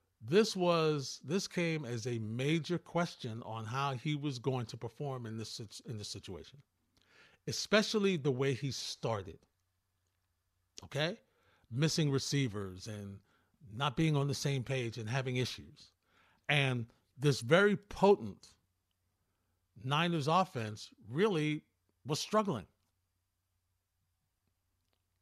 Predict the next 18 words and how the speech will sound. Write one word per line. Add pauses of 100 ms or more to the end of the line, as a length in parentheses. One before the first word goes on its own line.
(120)
They
were
really
struggling. (880)
And
so (1300)
they
were
able
to
bounce
back. (720)
So
you
give
them
credit. (1000)
And